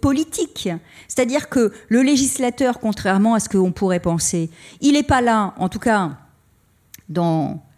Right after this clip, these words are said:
la manière dont il élabore les lois, il n'est pas forcément là, toujours, dans un objectif de pureté, de rendre service aux citoyens, de faire le bien, et cetera. Non, ce n'est pas vrai. Un exemple.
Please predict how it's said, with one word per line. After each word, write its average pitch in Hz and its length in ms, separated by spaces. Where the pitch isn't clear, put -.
la 165 120
manière 247 460
dont 196 180
il 175 260
élabore 160 380
les 160 120
lois, 269 380
il 190 160
n'est 175 60
pas 180 180
forcément 190 880
là, 170 300
toujours, 202 580
dans 185 420
un 160 400
objectif 208 840
de 185 120
pureté, 202 800
de 185 100
rendre 208 320
service 190 440
aux 180 40
citoyens, 180 640
de 220 120
faire 202 260
le 180 100
bien, 170 480
et 254 100
cetera. 330 540
Non, 285 220
ce - 140
n'est 214 140
pas 311 160
vrai. 277 260
Un 269 180
exemple. 185 560